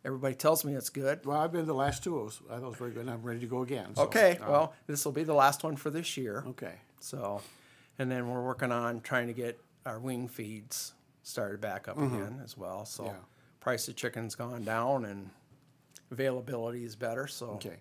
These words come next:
Speaker 1: we're
Speaker 2: And these are just, like, fundraisers or for
Speaker 1: Fundraisers
Speaker 2: you
Speaker 1: for
Speaker 2: got a
Speaker 1: different
Speaker 2: project or just in general,
Speaker 1: Well,
Speaker 2: or
Speaker 1: the last several we've done is, uh,
Speaker 2: Mm.
Speaker 1: we're, well, we're getting a new, uh, new piece of equipment, a,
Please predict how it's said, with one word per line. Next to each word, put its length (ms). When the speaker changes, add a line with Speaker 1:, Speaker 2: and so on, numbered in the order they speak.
Speaker 1:
we're 80
Speaker 2:
And 120
these 160
are 60
just, 160
like, 180
fundraisers 720
or 60
for 180
Speaker 1:
Fundraisers 560
Speaker 2:
you 60
Speaker 1:
for 80
Speaker 2:
got 40
a 40
Speaker 1:
different 240
Speaker 2:
project 460
or 60
just 220
in 140
general, 320
Speaker 1:
Well, 220
Speaker 2:
or 40
Speaker 1:
the 100
last 320
several 360
we've 140
done 320
is, 320
uh, 180
Speaker 2:
Mm. 60
Speaker 1:
we're, 120
well, 340
we're 220
getting 420
a 60
new, 360
uh, 340
new 140
piece 320
of 120
equipment, 540
a, 200